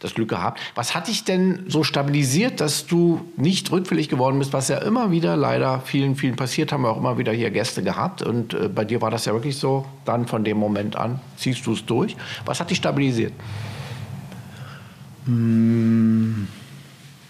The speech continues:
Speaker 2: Also Selbsthilfe und mich austauschen mit anderen, die, ähm, ähnliche Geschichten haben, das ist immer noch ein total wichtiger Bestandteil meines Daseins. So, da muss ich mich nicht erklären, das ist immer so ein bisschen wie nach Hause kommen.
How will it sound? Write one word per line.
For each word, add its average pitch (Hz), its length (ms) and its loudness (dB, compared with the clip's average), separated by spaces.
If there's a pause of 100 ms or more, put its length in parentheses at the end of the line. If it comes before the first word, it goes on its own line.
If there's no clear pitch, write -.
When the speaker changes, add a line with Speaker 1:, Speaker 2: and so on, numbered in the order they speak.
(420)
Speaker 2:
Also 117 200 2
Selbsthilfe 143 680 2
und 131 180 2
mich 123 240 0
austauschen 127 560 0
mit 120 160 2
anderen, 127 240 2
die, 120 160 2
ähm, 120 300 0
ähnliche 139 320 0
Geschichten 135 420 0
haben, 139 360 2
das 117 220 -2
ist 127 120 -6
immer 123 160 0
noch 123 140 0
ein 123 200 0
total 120 380 -2
wichtiger 127 280 0
Bestandteil 127 460 0
meines 123 300 0
Daseins. 131 580 0 (640)
So, - 140 -2
da 117 80 4
muss 120 160 4
ich 131 80 0
mich 127 120 4
nicht 127 140 2
erklären, 123 400 0
das 123 100 0
ist - 60 -4
immer 123 140 2
so 120 100 0
ein 123 60 4
bisschen 120 240 2
wie 120 40 4
nach 117 200 0
Hause 135 260 2
kommen. 147 380 2